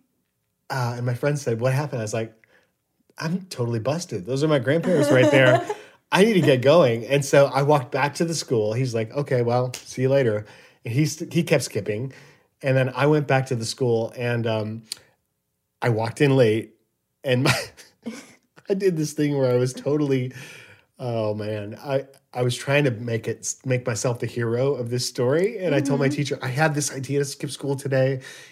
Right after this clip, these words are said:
Speaker 1: and then it was weighing on my conscience, and I decided to come in, and so that's why I'm late. Please forgive me. I just, I had a change of heart." And so, meanwhile, my grandparents got home and told my mom, she said,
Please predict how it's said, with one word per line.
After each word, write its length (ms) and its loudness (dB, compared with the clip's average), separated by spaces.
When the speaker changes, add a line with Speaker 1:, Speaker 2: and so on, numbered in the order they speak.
Speaker 1:
and 240 0
then 140 2
it 180 -6
was 220 -4
weighing 380 6
on 160 6
my 120 4
conscience, 840 -2
and 120 0
I 80 2
decided 520 4
to 60 2
come 380 -4
in, 420 2
and 120 -4
so 120 -4
that's 280 0
why 200 4
I'm 120 2
late. 400 2
Please 200 2
forgive 320 0
me. 160 0
I 80 0
just, 340 -6
I 60 -2
had 240 0
a 40 0
change 300 -2
of 100 -6
heart." 320 -4
And 200 2
so, 440 2
meanwhile, 760 2
my 100 2
grandparents 500 2
got 220 -2
home 240 0
and 100 -2
told 180 0
my 100 2
mom, 260 2
she 140 -6
said, 360 -10